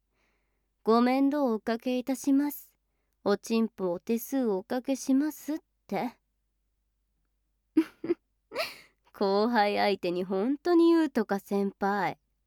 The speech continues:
頭大丈夫ですか？先っぽしごかれながら言うことじゃないですよね、それ。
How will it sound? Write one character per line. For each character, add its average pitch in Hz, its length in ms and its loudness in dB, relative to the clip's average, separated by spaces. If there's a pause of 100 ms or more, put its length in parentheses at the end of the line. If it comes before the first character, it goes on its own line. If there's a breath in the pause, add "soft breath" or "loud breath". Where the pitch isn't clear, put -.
頭 247 500 0
大 180 380 0
丈 269 140 -4
夫 440 160 -2
で 226 120 -2
す - 140 -10
か？ 202 400 -4 (1900)
先 - 500 -6
っ 247 120 -6
ぽ 330 140 -4
し 320 160 -4
ご 320 160 0
か 359 120 2
れ 339 120 4
な 330 140 4
が 294 100 4
ら 190 100 2
言 165 260 -4
う 247 40 -10
こ 294 160 -6
と 330 120 -6
じ 294 100 -6
ゃ - 40 -4
な 104 240 -6
い 349 80 -2
で 494 100 0
す - 140 -4
よ 196 160 0
ね、 214 240 0
そ 240 220 -4
れ。 190 240 -6